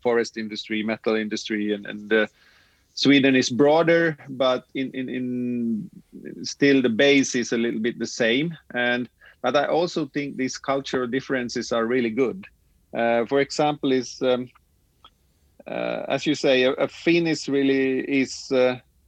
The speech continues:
uh, comfortable to make their own decisions and go their own way.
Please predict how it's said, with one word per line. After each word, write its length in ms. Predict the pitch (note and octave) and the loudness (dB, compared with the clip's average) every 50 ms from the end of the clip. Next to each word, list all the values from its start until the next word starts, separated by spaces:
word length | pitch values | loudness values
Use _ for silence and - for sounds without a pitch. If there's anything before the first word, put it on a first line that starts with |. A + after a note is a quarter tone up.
| _ _ _ _ _ _ _ _ - | _ _ _ _ _ _ _ _ -10
uh, 460 | - A#2+ A#2+ A#2 A#2 A#2 A#2+ A#2 A#2 | -6 -2 -2 0 0 0 0 0 -2
comfortable 760 | A#2 - E3 D#3+ D3+ - D#3 - - A#2+ A#2 B2+ B2 B2 A#2 | -2 -2 -2 -2 0 -2 -4 -4 -4 -2 0 2 2 2 0
to 100 | - C3 | -2 -2
make 280 | A#2+ A#2+ A#2+ B2 A2+ - | -2 0 0 -2 0 2
their 220 | B2 A#2+ A#2 A#2+ | 2 2 2 2
own 120 | A#2+ A#2+ A#2+ | 0 -2 -2
decisions 560 | A2+ A2+ - - C3 - - B2 A#2+ A2 - | -4 -4 -4 -4 -4 -2 -2 -4 -4 -4 -4
and 140 | A2+ A2+ A2 | -4 -2 0
go 180 | A#2 A2+ A2 | 2 2 2
their 240 | G#2+ A2 A2 G#2+ A2 | 2 2 2 2 0
own 160 | A2+ A2+ A2+ | 0 -2 0
way. 340 | A#2+ B2 G#2 A#2 E3 F#3 | 2 2 2 2 2 0